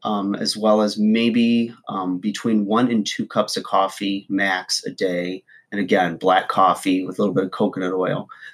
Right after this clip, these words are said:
There was a time when I was, um, putting in some heavy whipped cream in the coffee as well, but, um, I cut that out. Um,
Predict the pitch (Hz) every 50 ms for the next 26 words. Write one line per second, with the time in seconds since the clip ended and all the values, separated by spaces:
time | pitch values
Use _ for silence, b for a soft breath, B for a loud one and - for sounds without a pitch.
0 | B _ - 107 104 107 123 147 147 - 151 151 - - - 127 123 120 120 120
1 | 120 113 107 104 101 95 95 - - 98 98 95 98 92 90 - 92 90 90 90
2 | 92 90 92 - - - _ _ _ _ _ - - 113 113 113 110 107 101 95
3 | - 87 87 - - 101 98 95 101 98 92 92 92 92 - - - - 120 120
4 | 120 120 120 120 123 135 139 - _ _ _ _ _ _ _ _ _ _ - 117
5 | 117 113 113 110 - - 113 110 110 107 - 113 107 98 95 101 98 101 98 98
6 | 104 113 120 - B B B B B B B _ - 107 104 104 101 - - 110
7 | 101 98 98 107 113 - - 175 175 170 175 156 139 117 104 104 107 113 123 120
8 | - - _ _ _ _ _ _ - 98 98 95 95 95 95 -